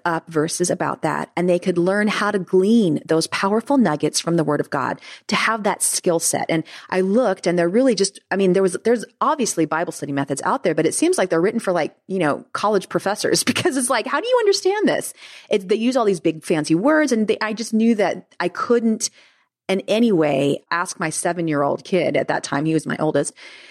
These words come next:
to, to do something like this. So I broke it down into five steps. Again, five R's, not to be confused with the, the, the three habits that I, we talked about a second ago. Um, but the, the five R's Bible study method is, are these five R's. So we read,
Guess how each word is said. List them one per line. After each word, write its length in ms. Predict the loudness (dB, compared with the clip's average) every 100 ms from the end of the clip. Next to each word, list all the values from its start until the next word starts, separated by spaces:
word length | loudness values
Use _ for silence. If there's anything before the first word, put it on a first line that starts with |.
| -8
to, 360 | -2 4 4 4
to 100 | 2
do 140 | 2
something 240 | 2 2 0
like 160 | 0
this. 160 | -2 0
So 100 | 0
I 100 | 0
broke 220 | 0 0
it 80 | 2
down 200 | 0 0
into 120 | -2
five 480 | -4 -4 -2 -2 -4 -6
steps. 640 | -4 -2 -2 -4 -10 -10 _ _ _ -6
Again, 320 | -2 -2 -4
five 320 | -8 -4 -2
R's, 420 | -2 -2 -2 -4 -8 _ _
not 180 | -4 -2
to 60 | 0
be 80 | 2
confused 480 | 2 0 0 0
with 240 | 0 -2 0
the, 240 | 0 0 -4 _ -4
the, 260 | 0 0 0
the 80 | -2
three 340 | -2 -2 0 0 -2
habits 520 | -4 -2 0 0 0
that 100 | -2
I, 60 | -2
we 180 | -2
talked 240 | -2 -4 -4
about 160 | -4
a 60 | -4
second 300 | -4 -6 -4
ago. 340 | -2 -2 -2 -6
Um, 400 | -4 -4 -4 -10 -4
but 260 | -2 0
the, 200 | 0 0
the 120 | -2 -6
five 400 | -2 -2 -2 -2
R's 240 | -2 -2
Bible 240 | -2 -4 -2
study 240 | -2 -2
method 320 | -2 -4 -4 -2
is, 260 | -2 -2 -6
are 100 | -4
these 220 | -2 -2
five 220 | -2 -4 -2
R's. 260 | -2 -2
So 160 | 0 2
we 140 | 0
read, 520 | 2 2 4 4 0